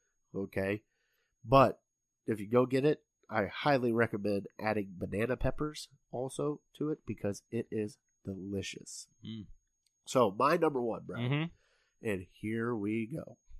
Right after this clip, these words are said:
Speaker 1: Okay, you ready for this?
Speaker 2: Bring it.
Speaker 1: Should I do a drum roll?
Speaker 2: Sure.
Speaker 1: You're gonna think I'm weird.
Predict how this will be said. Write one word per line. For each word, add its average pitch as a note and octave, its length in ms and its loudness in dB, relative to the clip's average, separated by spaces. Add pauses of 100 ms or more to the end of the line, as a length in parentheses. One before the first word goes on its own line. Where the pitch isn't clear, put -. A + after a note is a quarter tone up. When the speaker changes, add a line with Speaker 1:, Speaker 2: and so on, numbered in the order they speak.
(480)
Speaker 1:
Okay, F2 340 -6
you G2 100 0
ready A2 180 4
for C3+ 160 -2
this? D3 280 -2 (180)
Speaker 2:
Bring D3+ 260 4
it. - 60 -12 (920)
Speaker 1:
Should - 220 2
I A2 40 4
do A#2 180 4
a A2 40 4
drum A#2+ 220 4
roll? D#3 280 -4 (380)
Speaker 2:
Sure. - 360 -4 (800)
Speaker 1:
You're A2 140 -2
gonna A2+ 220 6
think B2 220 0
I'm C3 120 2
weird. B2 340 2